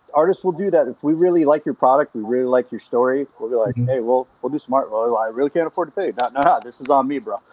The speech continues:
Speaker 1: <laughs>
Speaker 2: No, I, I could afford to pay him. I, I was like, "Let me pay you." He's like, "No."
Speaker 1: No, no, that's not what I'm saying. But,
Speaker 2: No.
Speaker 1: like, there's
Speaker 2: No.
Speaker 1: just times where <laughs> everybody's on different revenue streams,
Speaker 2: Oh,
Speaker 1: especially
Speaker 2: yeah.
Speaker 1: in the world of kickstarting, you know?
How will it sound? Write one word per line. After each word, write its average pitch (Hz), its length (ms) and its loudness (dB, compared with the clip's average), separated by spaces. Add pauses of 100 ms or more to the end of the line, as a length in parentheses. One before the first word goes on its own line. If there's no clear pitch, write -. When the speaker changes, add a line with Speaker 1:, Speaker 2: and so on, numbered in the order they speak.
(240)
Speaker 1:
<laughs> - 240 -8 (440)
Speaker 2:
No, 254 160 6
I, 214 240 0 (100)
I 254 140 4
could 254 160 -2
afford 254 240 8
to 185 80 -2
pay 226 200 2
him. 175 120 0
I, 156 180 2 (100)
I 156 40 -2
was 156 120 -2
like, 156 180 6
"Let 180 260 4
me 196 100 0
pay 190 180 -2
you." 175 120 0
He's 131 120 -4
like, 127 200 -6
"No." 135 160 0
Speaker 1:
No, 160 100 4
no, 202 160 4
that's - 160 2
not 170 140 4
what 170 100 4
I'm 151 100 2
saying. 151 240 0
But, 120 180 4
Speaker 2:
No. - 40 -4
Speaker 1:
like, 127 180 0 (140)
there's 151 140 -2
Speaker 2:
No. 165 80 2
Speaker 1:
just 160 120 -2
times 147 380 2
where 127 300 4 (260)
<laughs> 415 320 -2
everybody's 190 420 2
on 151 200 2
different 160 320 0
revenue 151 360 2
streams, 165 400 -2
Speaker 2:
Oh, - 60 6
Speaker 1:
especially 330 200 6
Speaker 2:
yeah. 339 40 2
Speaker 1:
in 143 60 0
the 139 80 0
world 135 180 2
of 135 80 -2
kickstarting, 165 640 0 (480)
you 127 100 0
know? 269 260 2